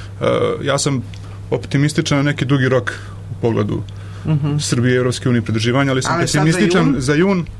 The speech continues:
Speaker 1: zato što mi se čini da pitanje datuma nije toliko pitanje Kosova pr-, primene i zato ima relativno malo vremena. Ovaj, koliko pitanje internih nemačkih političkih dinamika i pitanje nemačkih izbora koji su na jesen. E,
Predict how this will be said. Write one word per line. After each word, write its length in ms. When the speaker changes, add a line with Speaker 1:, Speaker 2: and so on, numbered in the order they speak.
Speaker 1:
zato 220
što 120
mi 60
se 80
čini 220
da 140
pitanje 280
datuma 580
nije 240
toliko 280
pitanje 440
Kosova 420
pr-, 280
primene 420
i 40
zato 200
ima 240
relativno 320
malo 200
vremena. 420
Ovaj, 220
koliko 300
pitanje 300
internih 420
nemačkih 420
političkih 440
dinamika 420
i 60
pitanje 260
nemačkih 320
izbora 200
koji 140
su 80
na 100
jesen. 300
E, 720